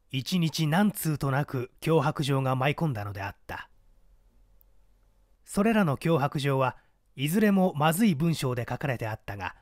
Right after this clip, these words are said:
文章の構造から差出人はイタリア人であることが想像された。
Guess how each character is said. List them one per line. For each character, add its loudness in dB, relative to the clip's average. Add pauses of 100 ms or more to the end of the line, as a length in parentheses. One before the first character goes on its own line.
(600)
文 2
章 -2
の -6
構 -2
造 -2
か -6
ら -8 (360)
差 -2
出 0
人 0
は 0
イ -6
タ 2
リ 4
ア 2
人 0
で 2
あ 2
る -2
こ -4
と 0
が -4
想 -6
像 -6
さ -10
れ -12
た。 -12